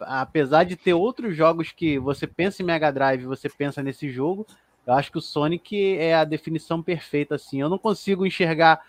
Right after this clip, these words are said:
o Sonic em outra plataforma. Tudo bem que hoje em dia ele, ele é multi,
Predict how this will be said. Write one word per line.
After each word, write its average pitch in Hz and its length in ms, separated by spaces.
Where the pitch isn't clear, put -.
o 151 60
Sonic 196 580
em 190 220
outra 185 200
plataforma. 120 920
Tudo 196 160
bem 196 180
que 196 120
hoje 180 200
em 165 60
dia 170 340
ele, 190 200
ele 165 180
é 180 80
multi, 185 520